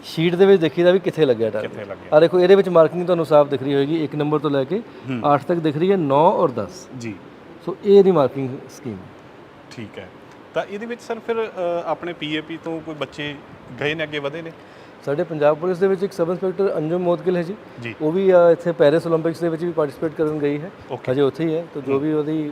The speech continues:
Speaker 1: ਕਾਰਗੁਜ਼ਾਰੀ ਹੋਏਗੀ ਉਹ ਫਿਰ ਬਾਅਦ ਦੇ ਵਿੱਚ ਦੱਸਾਂਗੇ।
Speaker 2: ਠੀਕ ਹੈ।
Speaker 1: Otherwise ਉਹ she is international Olympian level shooter।
Speaker 2: ਤੇ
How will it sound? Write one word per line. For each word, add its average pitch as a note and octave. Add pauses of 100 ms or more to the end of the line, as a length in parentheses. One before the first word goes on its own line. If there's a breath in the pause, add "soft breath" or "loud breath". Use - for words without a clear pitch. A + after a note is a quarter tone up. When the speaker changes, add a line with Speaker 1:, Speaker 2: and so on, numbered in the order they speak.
Speaker 1:
ਕਾਰਗੁਜ਼ਾਰੀ C#3
ਹੋਏਗੀ C3
ਉਹ C#3
ਫਿਰ C3+
ਬਾਅਦ B2+
ਦੇ C#3+
ਵਿੱਚ C#3
ਦੱਸਾਂਗੇ। C3+ (600)
Speaker 2:
ਠੀਕ -
ਹੈ। B2+
Speaker 1:
Otherwise D3
ਉਹ D#3
she D3
is D3
international D3
Olympian C#3
level B2
shooter। A#2 (480)
Speaker 2:
ਤੇ A2+